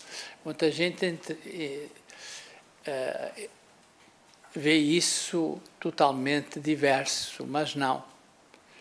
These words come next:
A modernidade veio para que realmente ele encurtasse o seu caminho no seu processo evolutivo.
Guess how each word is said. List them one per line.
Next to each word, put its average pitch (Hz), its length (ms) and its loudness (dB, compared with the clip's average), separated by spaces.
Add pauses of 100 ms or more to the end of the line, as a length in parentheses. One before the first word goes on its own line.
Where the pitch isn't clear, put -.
(640)
A 147 80 -2
modernidade 143 800 6
veio 165 560 4
para 185 180 6
que 180 180 -4
realmente 151 1300 0
ele 151 340 2
encurtasse 160 1000 4
o - 20 -4
seu - 360 4
caminho 196 800 0 (800)
no 160 100 -2
seu 160 240 2
processo 147 800 -2
evolutivo. 151 640 -4